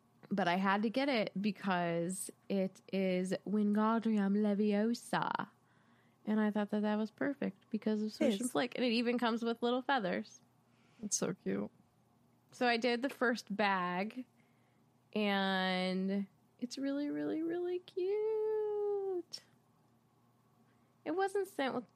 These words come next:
Speaker 1: disdain. I have to go get the
Speaker 3: <laughs>
Speaker 1: Gryffindor one, though.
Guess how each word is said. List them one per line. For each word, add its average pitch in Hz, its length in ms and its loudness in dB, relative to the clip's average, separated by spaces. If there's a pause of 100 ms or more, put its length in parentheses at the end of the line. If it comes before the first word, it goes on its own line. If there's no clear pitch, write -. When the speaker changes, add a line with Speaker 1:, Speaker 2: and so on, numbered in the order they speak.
(140)
Speaker 1:
disdain. 170 1300 -2 (180)
I 202 120 2
have 240 200 4
to 269 60 2
go 240 120 2
get 202 180 0
the 180 60 2
Speaker 3:
<laughs> - 20 -10
Speaker 1:
Gryffindor 165 600 0
one, 165 220 -2
though. 110 220 0